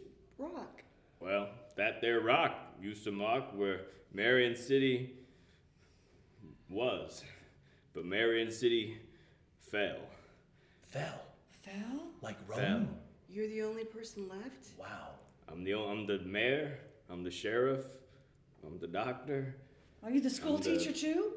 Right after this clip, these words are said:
Speaker 2: I'm the only school teacher,
Speaker 1: What
Speaker 2: and
Speaker 1: about
Speaker 2: I'm
Speaker 1: Dennis?
Speaker 2: the, I'm the only pupil.
Speaker 3: Do
Speaker 4: Oh
Speaker 3: you,
Speaker 4: my gosh.
Speaker 3: do you go by Trooperness?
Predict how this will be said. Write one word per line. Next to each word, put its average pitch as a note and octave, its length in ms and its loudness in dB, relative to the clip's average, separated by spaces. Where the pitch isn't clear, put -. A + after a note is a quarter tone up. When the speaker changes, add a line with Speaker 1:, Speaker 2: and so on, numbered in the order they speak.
Speaker 2:
I'm F#2+ 220 -6
the F#2+ 180 0
only G#2 380 -2
school G#2+ 340 0
teacher, F2 540 -4
Speaker 1:
What - 120 -8
Speaker 2:
and G2 120 0
Speaker 1:
about A#2 140 6
Speaker 2:
I'm C#3 120 6
Speaker 1:
Dennis? B2+ 180 12
Speaker 2:
the, A#2 80 2
I'm C3 160 6
the A#2+ 100 10
only A#2+ 220 4
pupil. E2 500 -4
Speaker 3:
Do B3 100 -4
Speaker 4:
Oh C#4+ 100 6
Speaker 3:
you, G#3 60 4
Speaker 4:
my E3+ 320 -4
gosh. C4 220 -6
Speaker 3:
do C#3 80 -2
you C#3 100 -2
go D3 140 0
by C3+ 140 -2
Trooperness? C3+ 720 -4